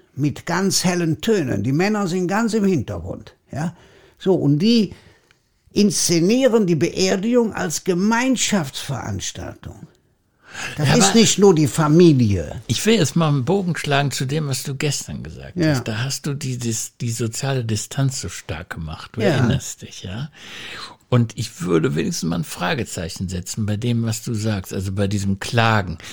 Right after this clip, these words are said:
Speaker 2: Ich verstehe, dass das Klagen wollen ein starker Impuls ist, wenn ein Mensch leidet, ja. Das gehört zum Menschen dazu.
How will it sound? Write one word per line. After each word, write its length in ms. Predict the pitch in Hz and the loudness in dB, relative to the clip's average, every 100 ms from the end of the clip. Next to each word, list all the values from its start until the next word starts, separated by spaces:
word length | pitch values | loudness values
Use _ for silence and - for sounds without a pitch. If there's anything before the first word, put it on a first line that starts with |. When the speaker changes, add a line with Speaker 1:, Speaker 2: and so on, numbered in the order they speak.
| - | -8
Speaker 2:
Ich 140 | 107 - | -6 -4
verstehe, 800 | - 113 - - 180 185 127 117 | -2 0 -2 0 2 4 4 4
dass 240 | 110 - | 0 0
das 200 | 113 - | -2 -2
Klagen 680 | - 131 131 113 107 92 98 | 0 2 2 2 2 2 2
wollen 580 | 160 160 90 123 185 - _ _ _ _ _ - | 4 4 2 0 -2 -8 _ _ _ _ _ -2
ein 100 | 107 | 0
starker 540 | - - 139 151 - | 2 2 4 2 -2
Impuls 580 | 117 104 - 123 127 131 | 0 -2 0 2 2 0
ist, 300 | - 123 117 | -6 -8 -2
wenn 180 | 117 123 | 0 2
ein 180 | 113 104 | 2 2
Mensch 340 | 107 110 - | 2 2 0
leidet, 640 | 98 98 104 95 80 - - | 0 2 2 0 -6 -12 -8
ja. 260 | 95 127 - - - | -4 -4 -6 -16 -6
Das 140 | 107 - | -4 2
gehört 240 | 120 131 | 2 2
zum 200 | - 117 | 0 2
Menschen 360 | 113 110 117 104 | 2 2 0 -2
dazu. 440 | 101 - 92 82 | -4 -6 -8 -8